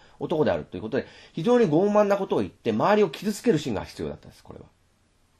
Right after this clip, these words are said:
はい。「俺はできんのにお前らクズなんだ」って。「お前らのせいで俺だ-、できないんだ」ってことを言わしちゃうべきでした、これは。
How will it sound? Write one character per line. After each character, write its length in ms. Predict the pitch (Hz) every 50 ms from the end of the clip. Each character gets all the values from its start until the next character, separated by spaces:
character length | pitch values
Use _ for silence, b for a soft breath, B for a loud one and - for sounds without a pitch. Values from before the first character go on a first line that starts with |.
| _ _ _
は 180 | - 98 104 98
い。 100 | - - b b b b b b b -
「俺 140 | 123 135 143
は 140 | 151 160
で 140 | 127 107 127
き 100 | - 156
ん 40 | 143
の 60 | -
に 60 | -
お 80 | 90 95
前 180 | 113 131 131 107
ら 120 | 98 -
ク 120 | - 165
ズ 80 | 127 113
な 100 | 107 85
ん 40 | 76
だ」 80 | - -
っ 20 |
て。 140 | _ _ -
「お 60 | -
前 160 | 139 170 175
ら 60 | 160 135
の 60 | 123
せ 100 | 131 123
い 20 |
で 60 | 104
俺 100 | 104 107
だ-、 180 | 87 101 107 107 - -
で 100 | 120 127
き 60 | 143
な 60 | 117
い 40 | 98
ん 20 | 85
だ」 60 | 85
っ 20 |
て 60 | -
こ 80 | 98 101
と 80 | - 95
を 60 | B B B B B B
言 140 | - 170 220
わ 100 | 247 233
し 80 | 226 -
ち 80 | 240
ゃ 40 | 226
う 20 | 208
べ 80 | 208
き 80 | 160 117
で 80 | 98
し 80 | - -
た、 60 | -
こ 120 | - - -
れ 60 | -
は。 100 | -